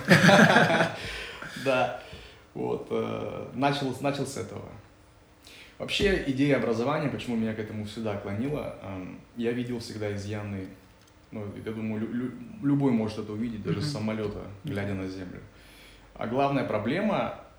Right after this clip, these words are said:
Speaker 1: образования, вот многие люди там говорят про коррумпирование, что-то ещё, я вот вижу в эффективности распространения информации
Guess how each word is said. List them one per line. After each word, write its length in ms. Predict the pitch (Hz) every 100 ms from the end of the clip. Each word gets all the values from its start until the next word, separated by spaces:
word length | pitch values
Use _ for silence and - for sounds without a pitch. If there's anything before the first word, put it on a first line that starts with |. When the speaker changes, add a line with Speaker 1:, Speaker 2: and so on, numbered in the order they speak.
| -
Speaker 1:
образования, 920 | 113 110 107 117 160 185 143 104 98 107
вот 180 | 104
многие 460 | - - 123 120 110
люди 220 | 110 107
там 240 | 101 92 95
говорят 360 | 98 98 98
про 120 | 95
коррумпирование, 640 | 95 101 98 104 147 131 107
что-то 260 | - - 104
ещё, 460 | 101 - 156 139 -
я 140 | 123 127
вот 160 | 117
вижу 300 | 123 127 117
в 100 | 110
эффективности 760 | 107 98 123 117 113 - 107 104
распространения 560 | 107 - - 110 110 110
информации 560 | 104 104 98 - -